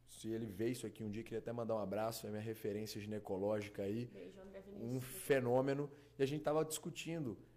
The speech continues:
Speaker 1: é, no rem, num evento agora esses dias, aqui em São Paulo, sobre a perimenopausa, né? Então, muita gente só se atenta à mulher quando ela é menopausa. Então, menopausa, o que é didaticamente, o que é um conceito de livro?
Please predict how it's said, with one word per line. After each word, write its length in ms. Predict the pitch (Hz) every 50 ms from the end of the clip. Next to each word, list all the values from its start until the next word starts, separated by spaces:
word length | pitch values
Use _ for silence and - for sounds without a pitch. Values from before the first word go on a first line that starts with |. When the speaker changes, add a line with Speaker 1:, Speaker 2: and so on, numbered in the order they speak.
| - -
Speaker 1:
é, 100 | - 107
no 140 | 113 120 123
rem, 480 | 110 104 110 113 127 139 139 127 110 95
num 180 | 95 101 104 107
evento 360 | 104 101 92 107 110 107 113
agora 300 | 104 92 92 104 107 107
esses 240 | 104 - - 101 90
dias, 340 | 87 98 110 120 120 - - - - - - - - _ _
aqui 200 | - - - 113
em 40 | 113
São 240 | - - 113 104
Paulo, 420 | 98 - 107 113 127 143 143 - - -
sobre 200 | - - 151 151
a 40 | 165
perimenopausa, 960 | 165 - - 151 165 180 180 151 135 117 110 104 - - 95 95 95 92 92
né? 160 | 92 101 110 120 - - - - - -
Então, 340 | - 120 127 139 139 139 - - - -
muita 220 | 123 139 131 156
gente 240 | 147 131 139 151 147
só 180 | - - 151 143
se 180 | - - -
atenta 480 | 143 131 - - - 139 156 151 151 147
à 20 |
mulher 640 | 135 131 117 113 117 127 147 156 151 - - - - -
quando 200 | - 127 127 139
ela 100 | 135 139
é 40 |
menopausa. 520 | 139 143 151 175 170 - 135 113 107 104 101
Então, 180 | - 123 131 127 - - - - -
menopausa, 460 | 135 143 135 143 - 156 165 160 160
o 220 | 156 - - 143
que 320 | - - - 175 165 147 127
é 440 | 127 123 107 101 - - - - -
didaticamente, 840 | 104 110 113 110 110 110 104 - - 110 104 101 110 120 131 131 -
o 40 |
que 200 | - - 131 127
é 160 | 117 120 120 123
um 120 | 123 117
conceito 500 | 120 - 120 113 107 - - 113 107 110
de 140 | 107 107 113
livro? 420 | 110 104 107 107 95 90 95 95